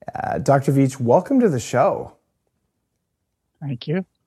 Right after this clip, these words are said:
Speaker 1: Well, what did you do before you became a medical doctor? What, what did you study as, in your undergrad that, that maybe give you a different perspective compared to the average, average just doctor?
Speaker 2: Well, as an undergraduate at the university, I studied history and literature,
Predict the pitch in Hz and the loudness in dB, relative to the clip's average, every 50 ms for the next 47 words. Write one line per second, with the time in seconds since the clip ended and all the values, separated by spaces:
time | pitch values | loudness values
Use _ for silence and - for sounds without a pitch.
0 | _ _ _ _ _ 160 143 113 151 175 214 240 220 220 202 196 180 160 143 - | _ _ _ _ _ -2 -2 0 4 4 4 4 4 4 4 4 4 4 2 2
1 | - 160 170 160 135 113 117 107 120 113 107 104 110 117 117 - 107 90 107 113 | 2 4 4 4 4 2 2 0 0 0 0 0 0 0 -2 -2 -2 0 0 0
2 | 131 127 - 82 71 65 76 80 - - - 101 117 127 127 - 135 131 135 143 | -2 -2 -4 -4 -4 -2 -2 -4 -4 -2 0 2 4 4 4 4 2 2 4 2
3 | 135 151 131 120 - - 127 127 120 107 87 67 87 98 98 - 104 107 104 98 | 2 0 -2 0 2 2 2 4 4 2 2 2 0 -2 -2 -2 -2 0 2 2
4 | 104 120 120 104 - - - 123 - - 78 - - - 90 - 87 104 107 107 | 2 2 2 2 2 0 0 0 0 -2 -4 -4 -4 -6 -8 -4 0 2 2 4
5 | 101 98 - - _ - 113 107 117 107 98 87 107 98 - 104 85 - 101 92 | 2 2 0 -2 _ 0 2 4 6 4 6 4 2 2 2 0 0 0 -2 -2
6 | - - 104 104 95 - 85 78 - - 82 90 85 78 78 80 78 82 80 82 | 0 2 2 2 2 0 -4 -4 -4 -6 -4 -4 -4 -4 -4 -4 -4 -4 -2 -4
7 | 85 82 82 73 67 - - - - - - - 98 90 90 85 - - - 92 | -4 -4 -6 -6 -8 -10 -16 -20 -20 -16 -8 -6 -4 -2 -2 -4 -6 -4 -4 -4
8 | 90 - - - 85 92 - - 80 - - _ _ _ _ _ _ _ _ _ | -4 -2 -4 -6 -6 -6 -8 -12 -16 -18 -20 _ _ _ _ _ _ _ _ _
9 | _ _ _ _ _ _ _ _ _ 165 165 160 165 160 165 160 143 135 139 147 | _ _ _ _ _ _ _ _ _ -2 0 2 2 2 2 0 0 2 2 2
10 | 143 147 175 180 - 131 127 127 135 131 127 120 - 151 131 135 127 135 120 127 | 4 4 6 6 4 4 4 4 4 4 4 2 2 0 0 0 0 -2 -2 -2
11 | 127 127 131 135 143 135 151 147 151 139 - - 131 120 120 117 - - - 143 | 0 0 2 2 2 2 2 2 2 0 0 0 0 2 0 0 -2 -4 -2 0
12 | 131 131 127 123 123 - - 156 143 - - 147 127 127 123 131 156 156 147 131 | 2 2 0 0 -2 0 0 0 0 0 0 0 0 0 2 4 2 2 2 0
13 | 120 - - - - - _ | -2 -4 -8 -10 -12 -16 _